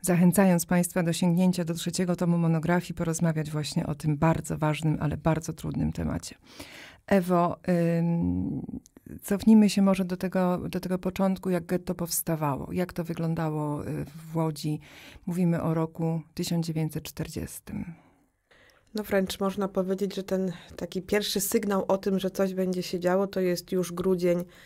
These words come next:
Speaker 2: tysiąc dziewięćset trzydziestego dziewiątego roku,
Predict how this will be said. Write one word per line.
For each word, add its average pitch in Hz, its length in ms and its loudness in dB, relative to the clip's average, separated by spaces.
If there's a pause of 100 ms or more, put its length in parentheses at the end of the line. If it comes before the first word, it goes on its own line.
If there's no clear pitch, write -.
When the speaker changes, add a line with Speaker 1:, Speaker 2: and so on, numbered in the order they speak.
(260)
Speaker 2:
tysiąc 180 420 2
dziewięćset 190 440 0
trzydziestego 185 600 -2
dziewiątego 175 600 2
roku, 202 460 2